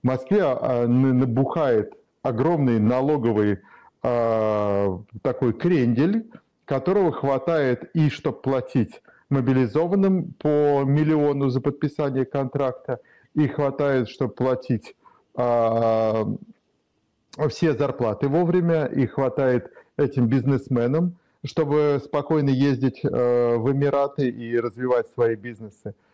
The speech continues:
Они сделали все, чтобы людей загнать туда-назад, в Россию,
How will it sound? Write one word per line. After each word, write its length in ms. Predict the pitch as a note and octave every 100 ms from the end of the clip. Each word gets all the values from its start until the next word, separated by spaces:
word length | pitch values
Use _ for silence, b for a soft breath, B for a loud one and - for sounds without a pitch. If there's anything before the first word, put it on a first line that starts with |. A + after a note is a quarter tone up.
| _ _
Они 240 | C3+ C#3+ G3
сделали 500 | - G3+ G3 D#3+ C#3+
все, 380 | C#3 - B3 B3+
чтобы 320 | - D3 C3+
людей 420 | D3 C3 F3+ D3+
загнать 720 | F#2 C#3+ C3+ D3 C#3+ A#2 -
туда-назад, 840 | C#3+ B2+ A#2+ G#2 A2 G2 G#2 G#2+ -
в 60 |
Россию, 580 | D#3 E3 - A3 A3 A3